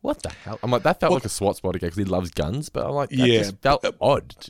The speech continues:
Speaker 2: I think one of the main things about this episode is it's not so much about,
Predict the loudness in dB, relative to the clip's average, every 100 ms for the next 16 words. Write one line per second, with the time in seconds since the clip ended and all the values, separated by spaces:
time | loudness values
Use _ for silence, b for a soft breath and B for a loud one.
0 | _ _ 0 2 0 2 4 4 4 2
1 | 2 0 0 -2 0 0 0 -2 -4 -2
2 | -2 -2 0 0 0 -2 -2 -2 -2 0
3 | -2 0 0 0 0 0 2 0 -2 -6
4 | 0 0 2 0 -2